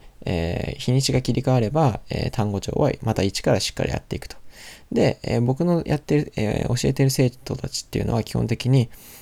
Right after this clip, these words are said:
えー、一週間から二週間の間で、えー、大体、えーっと、単語を、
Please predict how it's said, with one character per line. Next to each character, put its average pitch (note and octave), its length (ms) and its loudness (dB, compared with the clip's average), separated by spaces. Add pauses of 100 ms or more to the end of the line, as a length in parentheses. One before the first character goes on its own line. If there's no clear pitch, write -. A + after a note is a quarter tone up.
(120)
え A2+ 160 2
ー、 - 40 0
一 - 80 0
週 F#3 260 2
間 G#2+ 180 4
か - 100 0
ら G2 60 0
二 G#2+ 140 0
週 C#3+ 180 0
間 G#2 220 0
の - 160 -4
間 F#2+ 320 0
で、 E3 360 -2 (480)
え G#2+ 180 -2
ー、 G#2+ 40 -4
大 A2 220 2
体、 G#2+ 480 0 (500)
え F#2+ 640 -2
ー - 40 -10
っ - 60 -20
と、 - 140 -6
単 C3 300 4
語 D3 240 4
を、 C3 120 0